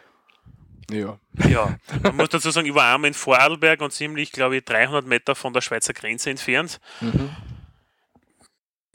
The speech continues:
Speaker 2: Der Vorarlberger mit dem Rest Österreicher, nennen wir's einmal so, redet, ja, dann redet er relativ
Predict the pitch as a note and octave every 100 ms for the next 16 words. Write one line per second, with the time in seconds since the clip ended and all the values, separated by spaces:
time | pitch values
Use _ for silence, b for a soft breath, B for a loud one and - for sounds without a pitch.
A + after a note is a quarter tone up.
0 | C#3 C3 - D3 D#3 E3 D3+ D3 D#3 D#3
1 | D3 - C#3+ B2+ C3 - - C#3 C#3+ -
2 | C3+ B2+ C#3+ E3 D3 C#3 C#3+ C#3+ C#3 C3+
3 | C3+ C#3 B2+ A#2+ C#3+ C#3+ C3+ C3+ C3 A#2+
4 | B2+ C3 C3 B2 B2 C3 - C3 - -